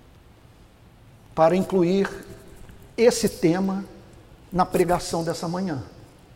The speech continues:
O texto está falando sobre o espírito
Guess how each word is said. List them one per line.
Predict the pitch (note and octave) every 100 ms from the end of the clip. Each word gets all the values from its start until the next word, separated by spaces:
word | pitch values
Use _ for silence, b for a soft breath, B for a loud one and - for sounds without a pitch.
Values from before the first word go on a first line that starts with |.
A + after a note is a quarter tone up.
| - - - - - - - - - - - - -
O | E3
texto | D3 - G#3+ - -
está | - -
falando | E3 - D3+ F3+ G#3 F#3+
sobre | E3+ - F3 F#3 -
o | E3
espírito | - - - - A#3+ B3+ C4+ C4+ - D4